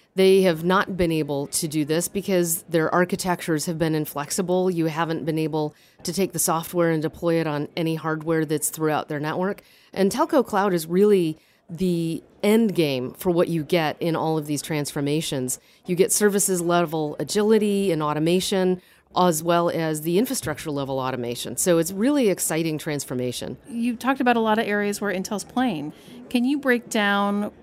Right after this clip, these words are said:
Speaker 2: where Intel is driving technology and working with the industry around solutions to get to this end vision?
Speaker 1: So it starts with four to one, building on top of the Intel architecture and running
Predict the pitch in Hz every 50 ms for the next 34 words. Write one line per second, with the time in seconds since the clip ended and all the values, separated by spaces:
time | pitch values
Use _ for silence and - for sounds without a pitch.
0 | - - - - 214 190 190 190 202 208 208 214 208 208 208 208 - - 190 202
1 | 196 196 - - - 190 190 185 175 175 175 175 - 180 165 165 170 175 190 196
2 | 196 196 196 196 196 202 - - - 180 - - 180 165 165 165 170 175 175 190
3 | 190 185 185 190 - - 170 170 170 170 165 - - 180 175 170 170 175 156 156
4 | 160 165 160 - - 175 175 175 170 165 165 170 - 180 160 165 160 - - 185
5 | 175 170 - - - 165 - 180 185 175 - - - - 185 196 190 - 214 196
6 | 190 190 202 202 214 247 262 277 - - - - - 311 311 294 277 - - 247
7 | - - - 254 254 262 - - 262 240 - - 233 226 226 233 202 208 208 247
8 | 320 320 - - - - - 214 208 208 208 202 196 185 185 185 - - 190 185
9 | - 190 180 170 170 180 180 180 175 190 170 165 160 160 - - - - 170 156
10 | - - - 175 160 160 160 - - 165 156 156 156 160 160 170 175 180 175 170
11 | 165 170 165